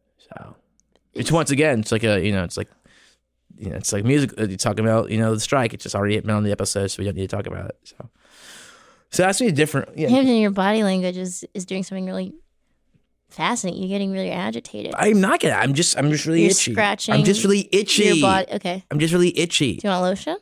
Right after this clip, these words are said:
Speaker 1: No, I don't need lotion.
Speaker 2: Okay.
Speaker 1: Lotion's for girls.
Speaker 2: Hampton.
Speaker 1: What?
Speaker 2: That's not true.
Speaker 1: It is.
Speaker 2: There's lots of different lotions.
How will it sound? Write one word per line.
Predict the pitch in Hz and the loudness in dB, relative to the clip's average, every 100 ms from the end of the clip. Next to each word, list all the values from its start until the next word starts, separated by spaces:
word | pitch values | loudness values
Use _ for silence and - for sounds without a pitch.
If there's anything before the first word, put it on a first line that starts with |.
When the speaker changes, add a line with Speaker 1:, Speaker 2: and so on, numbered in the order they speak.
| - | -2
Speaker 1:
No, | 120 180 196 | 2 4 4
I | 135 | 4
don't | 151 | 4
need | 151 185 | 4 4
lotion. | 135 120 - 101 113 | 4 2 0 -2 -4
Speaker 2:
Okay. | 104 | -2
Speaker 1:
Lotion's | 123 165 | 2 2
for | 180 | 0
girls. | 139 156 156 - - _ _ _ _ _ _ _ _ | 2 2 2 -2 -10 _ _ _ _ _ _ _ _
Speaker 2:
Hampton. | 214 202 190 196 226 _ _ - | -14 -10 -8 -10 -14 _ _ 0
Speaker 1:
What? | 127 120 - - _ | 2 2 -2 -12 _
Speaker 2:
That's | - 226 - | -14 -14 -14
not | - 330 | -16 -18
true. | - - - | -20 -18 -6
Speaker 1:
It | 113 | 0
is. | 143 165 151 - _ _ _ _ _ _ _ _ _ _ _ _ _ | 2 4 2 -2 _ _ _ _ _ _ _ _ _ _ _ _ _
Speaker 2:
There's | - - | -14 -6
lots | 208 214 | -4 -4
of | 208 | -10
different | 214 208 202 | -12 -10 -8
lotions. | 202 - - 220 - - | -8 -10 -14 -14 -16 -20